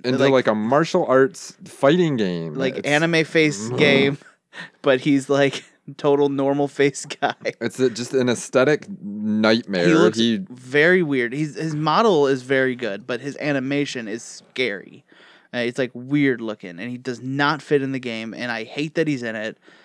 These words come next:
Speaker 2: Uh, but we discovered something the other day when we were playing together, Matt and I,
Speaker 1: Mm-hmm.
Speaker 2: that Matt is unbeatable when he plays as Negan.
Speaker 1: My Negan game is unstoppable.
Speaker 2: I ha-, I did not let him change characters.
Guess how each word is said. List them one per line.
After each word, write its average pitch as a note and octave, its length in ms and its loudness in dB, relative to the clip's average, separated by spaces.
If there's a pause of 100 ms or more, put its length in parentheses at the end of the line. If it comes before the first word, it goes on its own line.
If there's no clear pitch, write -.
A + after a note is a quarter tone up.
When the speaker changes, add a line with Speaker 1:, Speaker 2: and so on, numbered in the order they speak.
(160)
Speaker 2:
Uh, A2+ 380 -4
but A#2+ 260 -4
we C3+ 120 -4
discovered F3+ 520 -2
something A#2+ 380 -6
the A#2 100 -6
other A2 160 -6
day G2+ 220 -8
when A2+ 200 -12
we A#2 100 -8
were A2 80 -6
playing D#3+ 340 -6
together, A2 320 -8
Matt G#2 260 -12
and F#2 100 -18
I, G2+ 260 -12
Speaker 1:
Mm-hmm. G2+ 420 0
Speaker 2:
that B2+ 220 0
Matt B2+ 460 -2 (200)
is C3+ 220 -4 (160)
unbeatable D3 1400 0 (320)
when C3+ 240 -4
he C3 100 -2
plays C3 340 0
as A#2+ 140 -6
Negan. B2+ 420 -6
Speaker 1:
My A2+ 200 4
Negan A2 360 4
game G2+ 320 4
is F#2 480 2
unstoppable. F#2+ 1000 0
Speaker 2:
I C#3+ 460 2 (1400)
ha-, C#3 280 -6
I C#3+ 120 -2
did C#3+ 120 -6
not D#3 160 2
let E3 120 2
him D#3 100 -2
change C#3 320 -4
characters. A2+ 600 -6